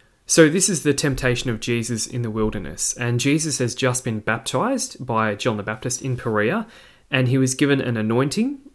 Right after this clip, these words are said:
by the Holy Spirit and a commission for his ministry. So we get to verse one of chapter four, "Filled with the Holy Spirit." So all through the Gospel of Luke, there's an emphasis on the Holy Spirit.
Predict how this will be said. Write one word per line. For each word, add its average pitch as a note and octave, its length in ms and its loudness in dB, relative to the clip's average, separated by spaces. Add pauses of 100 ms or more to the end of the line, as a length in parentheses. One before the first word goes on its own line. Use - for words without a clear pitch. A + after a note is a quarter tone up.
(180)
by A2+ 280 -2
the A2 80 -2
Holy A2+ 280 0
Spirit B2+ 440 -2
and A#2+ 100 -6
a A2+ 40 -8
commission C3 640 -2
for - 120 -8
his A2 220 -4
ministry. A#2 500 -6 (800)
So - 180 2
we C#3 80 6
get G#3+ 160 2
to C3+ 100 -4
verse C#3 340 2
one A#2+ 240 2
of A2 120 -6
chapter - 340 -6
four, G#2+ 420 -6
"Filled F#3+ 600 4
with C#3 180 -4
the B2+ 160 -4
Holy C3+ 260 0
Spirit." A2+ 480 -4 (920)
So C3 240 4
all F#3+ 180 6
through A3+ 220 2
the F3 60 2
Gospel C#3+ 340 -4
of A2+ 140 -4
Luke, A2 280 -4 (440)
there's C3 180 2
an C3 100 2
emphasis D#3+ 480 -2
on B2+ 160 -2
the B2 100 -2
Holy A#2 280 -4
Spirit. - 500 -6